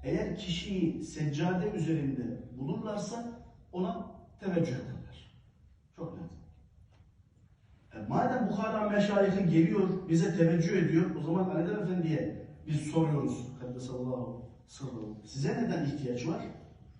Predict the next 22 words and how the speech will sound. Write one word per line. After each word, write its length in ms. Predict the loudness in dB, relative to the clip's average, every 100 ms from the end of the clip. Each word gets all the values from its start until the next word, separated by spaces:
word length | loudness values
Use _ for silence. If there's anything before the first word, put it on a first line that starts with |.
| -14
O 120 | -12
başka 300 | -12 -4 -4
bir 100 | -4
durumdur. 680 | -6 -10 -14 -16 -18 -20 -20 -20 -20 -20 -6
Hani 440 | -2 -2 -4 -12
Şahin 280 | -8 -2 0
Akşibendi 540 | 0 0 -2 -2 -2 -4
Kaddesallahu 680 | -6 -8 -8 -8 -4 -4
sırrı 440 | -4 -6 -6 -4 -2
bir 80 | -2
ifadesi 520 | -2 -6 -6 -2 -2
var. 100 | -2 -8 -12 -16 -18 -16 -16 -18 -20 -10
Bazen 380 | 0 2 2 2
bir, 200 | 0 0 -4 -12 -16 -20 -6
biz 300 | -4 -2 -6 -10 -16 -18 -4
bir 140 | -2
salike 680 | 0 -2 -2 -2 -2 -4 -6 -8 -16 -20 -20 -6
feyiz 340 | 2 4 6
vermek 280 | 4 4 0
isteriz. 500 | -2 -6 -6 -6 -2
Bazen 380 | 0 2 4 4
bir, 120 | 2